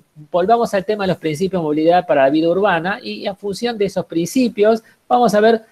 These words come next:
qué cosas, qué cosas, eh, están sucediendo y qué, eh, al-, en algún sentido desafíos presentan estos desafíos, esta, estas principios de movilidad, eh, hacia el futuro. ¿Se acuerdan la máxima que decíamos? Tenemos nueve personas y no autos, y teníamos la enorme mayoría de las ciudades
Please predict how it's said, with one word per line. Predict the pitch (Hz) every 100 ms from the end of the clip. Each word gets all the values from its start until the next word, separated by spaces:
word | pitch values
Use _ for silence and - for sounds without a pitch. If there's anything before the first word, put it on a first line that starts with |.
| _ _
qué | 247 240
cosas, | 254 247 240 - - _
qué | 226
cosas, | 226 208 196
eh, | 180 160 -
están | 135 190 185 -
sucediendo | - 165 202 214 185 175 180 -
y | 180 -
qué, | _ 226 226 - 147 147 - _ _
eh, | 147 139 135 131 135
al-, | 139 135 143 -
en | 143
algún | 160 180
sentido | 175 160 165
desafíos | 165 185 226 208 202 - _ _
presentan | - 175 190 202 190 185
estos | 185 180
desafíos, | 180 175 - 175 -
esta, | 135 147 156 147 139 147
estas | 147 156 139 - _ _
principios | 147 147 170 165
de |
movilidad, | 151 147 147 151 180 190 _ _ _
eh, | 139 131 131
hacia | 131 120
el | 113
futuro. | 117 107 104 98 95 _ _ _ _ _
¿Se | - 165
acuerdan | 185 214 208
la | 214
máxima | 233 240 240 233 185
que | 185
decíamos? | 185 226 226
Tenemos | 190 165 160
nueve | 160 165
personas | 165 170 202 196 147
y |
no | 175 220
autos, | 190 180 220 240
y | 151
teníamos | 139 151 156
la | 127 120
enorme | 175 254 165 135
mayoría | 127 135
de | 139
las | 143
ciudades | - 214 202 180 180 185